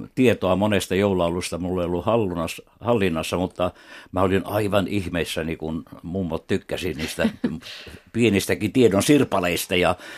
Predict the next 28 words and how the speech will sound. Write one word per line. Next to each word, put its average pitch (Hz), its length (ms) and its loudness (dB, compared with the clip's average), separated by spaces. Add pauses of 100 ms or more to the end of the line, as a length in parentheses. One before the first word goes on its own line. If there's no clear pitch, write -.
(100)
siitä 170 300 2
kaikki 151 360 2
alkoi. 80 560 0
Ja 78 80 -4
sitten 117 320 -4
viisi 135 200 0
vuotta 107 260 0
myöhemmin, 117 440 2
kun 107 160 -4
käynnistyi 107 540 0
Kauneimmat 98 520 2
joululaulut, 107 800 2
niin 95 340 -2 (360)
tutkimustyö 90 800 -2 (480)
vain 82 400 -4 (380)
kiivastui, 92 640 -2
voisi 90 220 -2
sanoa. 85 460 -2 (400)
Ja 110 100 0
sitten 110 280 2
vuonna 104 380 4
yhdeksäntoista 110 640 4
kahdeksankymmentäkaksi, 107 1160 2
jolloin 101 380 2
laulettiin 98 480 2
Kauneimpia 95 580 4
kymmenennen 101 560 2
kerran, 82 540 2